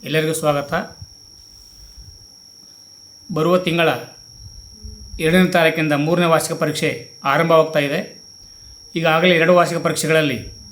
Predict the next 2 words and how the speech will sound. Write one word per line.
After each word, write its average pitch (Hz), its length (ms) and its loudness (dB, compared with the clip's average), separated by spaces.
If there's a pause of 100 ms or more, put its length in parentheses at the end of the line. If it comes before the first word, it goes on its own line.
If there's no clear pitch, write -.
(2500)
ಕಾರಣಾಂತರಗಳಿಂದ 165 720 0 (1800)
ಅನುತ್ತೀರ್ಣರಾದವರು 165 1120 0